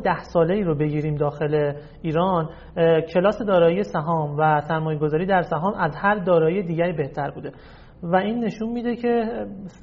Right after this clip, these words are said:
سهم، سرمایه گذاری کردن داخل سهام برای خانوار ایرانی و قرار دادنش داخل سبد سرمایه گذاریشون شاید دیگه یکی از واجبات باشه. من فکر کنم ارتباطمون با خانم موسوی دوباره وصل شد و می‌تونیم در خدمت ایشون و آقای نوریان باشیم. خانم موسوی، با شما هستیم.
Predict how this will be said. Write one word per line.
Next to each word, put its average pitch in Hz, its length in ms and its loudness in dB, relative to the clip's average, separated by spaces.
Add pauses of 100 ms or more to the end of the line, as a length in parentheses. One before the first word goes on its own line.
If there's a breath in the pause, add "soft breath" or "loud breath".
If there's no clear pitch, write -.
(260)
سهم، 170 260 4
سرمایه 170 380 4
گذاری 170 260 2
کردن 180 220 2
داخل 165 380 0
سهام 180 520 -2
برای 170 220 2
خانوار 160 420 -2
ایرانی 165 640 -2 (300 loud breath)
و 165 60 4
قرار 160 340 4
دادنش 170 380 2
داخل 156 280 -4
سبد 156 320 -2
سرمایه 151 420 -4
گذاریشون 180 560 -4 (280 loud breath)
شاید 196 180 2
دیگه 185 140 -2
یکی 196 180 -2
از 180 160 0
واجبات 156 580 0
باشه. 151 280 -4 (240 soft breath)
من 214 60 -2
فکر 262 140 2
کنم 247 180 -2
ارتباطمون 202 480 0
با 190 80 2
خانم 180 360 -2
موسوی 170 340 -2
دوباره 170 280 0
وصل 202 260 0
شد 208 120 -2
و 160 80 0
می‌تونیم 175 260 -6
در 160 120 0
خدمت 151 320 -6
ایشون 165 300 -6
و 165 160 4 (300 loud breath)
آقای 165 220 2
نوریان 170 420 -2
باشیم. 226 360 -4
خانم 233 320 -2
موسوی، 240 360 0
با 202 120 4
شما 170 260 0
هستیم. 147 380 -6